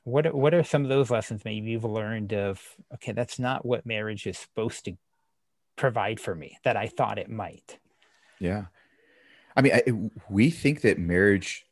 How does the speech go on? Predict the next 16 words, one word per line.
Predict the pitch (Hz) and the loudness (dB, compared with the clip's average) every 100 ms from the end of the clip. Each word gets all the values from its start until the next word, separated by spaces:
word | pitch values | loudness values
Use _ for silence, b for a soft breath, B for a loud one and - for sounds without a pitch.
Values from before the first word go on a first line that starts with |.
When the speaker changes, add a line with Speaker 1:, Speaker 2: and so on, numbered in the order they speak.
| _ | _
Speaker 2:
I | 101 98 | 0 2
mean, | 95 | 6
there's | 117 | 6
a | 98 | 8
lot | 92 123 | 6 6
of | |
things | - 87 | 4 0
we | 85 | 0
think | 82 117 - | 2 0 2
marriage | 87 82 80 - | 2 4 2 -2
is | 78 | -4
gonna | 87 | -4
provide | 78 78 78 80 | -2 2 2 2
for | - 76 | -2 -4
us, | 87 107 b b b b b | -4 -6 b b b b b
uh, | 85 82 82 82 | 2 2 4 2